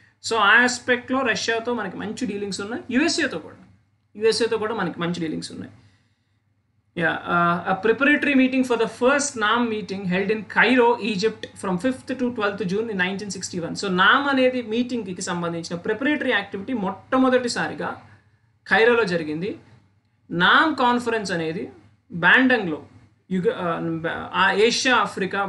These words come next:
బ్యాండంగ్ సమావేశం, Asia ఆఫ్రికాకి సంబంధించిన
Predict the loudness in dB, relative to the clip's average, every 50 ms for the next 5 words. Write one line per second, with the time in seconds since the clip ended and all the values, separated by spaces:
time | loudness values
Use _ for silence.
0 | 4 4 4 4 4 2 -4 -4 -4 -4 -4 -2 -2 -2 0 0 -2 -2 -2 -4
1 | -6 -8 -8 -12 -14 -18 _ _ _ _ _ _ _ _ _ _ _ _ _ _
2 | _ _ _ _ _ _ _ _ 2 4 4 4 2 0 0 2 2 2 2 0
3 | 0 0 0 0 0 0 -2 0 2 0 0 -2 -4 -6 -4 -2 -2 -2 -2 -4
4 | -4 -6 -8